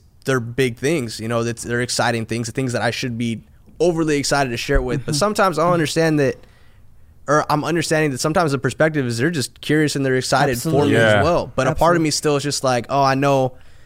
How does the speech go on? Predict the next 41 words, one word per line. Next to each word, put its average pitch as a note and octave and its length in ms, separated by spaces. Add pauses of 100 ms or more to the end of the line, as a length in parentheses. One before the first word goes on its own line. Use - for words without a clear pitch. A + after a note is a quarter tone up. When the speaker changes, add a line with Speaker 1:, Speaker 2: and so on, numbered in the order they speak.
(220)
Speaker 1:
I'm C3+ 160
thinking D3 260
about C3+ 280
everything B2+ 380
that A#2 100
I A#2+ 80
missed B2 480 (460)
because B2+ 300
of, A#2 60
I A#2+ 80
missed C3 200
this A#2+ 140
birthday B2 300
because A2 280
I G#2 60
was G2+ 120
traveling. G#2 340
I G#2 60
missed G#2+ 260
this - 340
Speaker 2:
Sure. D#3+ 480 (200)
Speaker 1:
whatever C3 680 (260)
reunion B2+ 640
because A#2 300
I G#2 100
was G#2+ 100
traveling." G#2+ 400
So B2+ 120
I C3 120
always D#3 340
think D#3+ 180
about B2+ 220
stuff C#3 240
like B2 140
that. A#2+ 180
So B2+ 100
that's A#2 240
why C#3 140
there B2+ 120
was B2 180
that, G#2+ 240